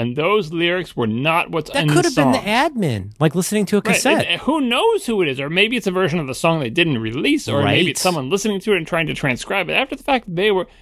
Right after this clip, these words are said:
Speaker 1: sometimes they were just demonstratively wrong. Like, just,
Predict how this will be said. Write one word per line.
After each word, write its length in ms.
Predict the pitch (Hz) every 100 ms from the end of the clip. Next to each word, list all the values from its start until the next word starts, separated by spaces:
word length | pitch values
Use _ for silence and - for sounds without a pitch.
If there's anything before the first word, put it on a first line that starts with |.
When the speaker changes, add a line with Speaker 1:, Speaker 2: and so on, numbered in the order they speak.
| -
Speaker 1:
sometimes 440 | - 339 285 180 147
they 60 |
were 80 | 139
just 260 | 127 117 - _ _ _
demonstratively 880 | 151 131 131 202 - 147 107 107 104
wrong. 360 | 110 131 135
Like, 180 | 139 139
just, 220 | 160 -